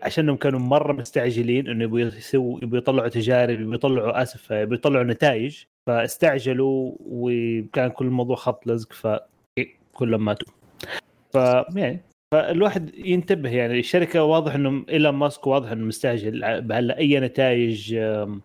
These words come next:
خلينا نتكلم بريك ثرو، شيء، آه، يغير الخريطة، زي ما سوى في سبيس إكس، يبغى يسوي دحين ال-، ال-، بيطلع أول، شو اسمه ذاك الروبوت؟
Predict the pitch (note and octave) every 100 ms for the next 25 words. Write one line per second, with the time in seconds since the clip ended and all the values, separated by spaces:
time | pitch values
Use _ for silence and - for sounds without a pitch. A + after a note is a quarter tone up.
0 | - - A#2+ G#2+ - A#2+ G#2+ B2 A2+ C3+
1 | C#3 - C3 A2 G#2 - C#3+ C#3 C#3 -
2 | _ _ C3 A#2 - C3+ B2+ C#3+ C3+ C3
3 | C3 A#2+ - - C#3 - C3 A#2+ - -
4 | _ - C3 B2+ A#2+ B2+ B2 A2 - -
5 | B2+ C#3 D3 - - A2+ A#2 - B2+ A#2+
6 | A#2 - C3 B2+ - _ - D3 A2 G#2
7 | G#2 G#2 G2+ F#2 - - _ _ - -
8 | G3+ - - B2 A#2 A2+ B2 C3 B2+ C3+
9 | A#2+ A2+ C3+ B2+ B2 A#2+ - C#3+ - B2
10 | C#3 - A#2+ A2+ G#2+ G#2+ A#2 A#2+ D#3+ -